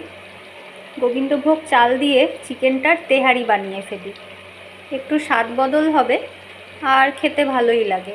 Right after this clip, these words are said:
তো সেই জন্য তেহারির যে চিকেনটা, সেটা কিন্তু আমার প্রায় সেভেন্টি ফাইভ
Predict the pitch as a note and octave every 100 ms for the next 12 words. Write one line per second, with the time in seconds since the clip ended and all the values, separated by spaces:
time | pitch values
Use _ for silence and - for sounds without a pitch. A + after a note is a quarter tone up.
0 | G#3+ - - - - C#4+ C#4 C#4 C4+ D4
1 | C#4 C4+ - - - - - C4+ C4+ C#4
2 | D4+ C#4 D4+ D4+ C#4 D4+ D4+ D4+ A3+ D4+
3 | - - - - - - - - - -
4 | - - - - - - - - - D4+
5 | D#4+ D#4+ E4+ E4 C4+ B3+ F4+ B4+ - -
6 | - - - - - - - - - -
7 | - - C#4 C#4 C#4+ C#4+ - - - -
8 | - - - - - - - - - -
9 | - - - D4 C#4 D4 D4+ D#4+ C#4 B3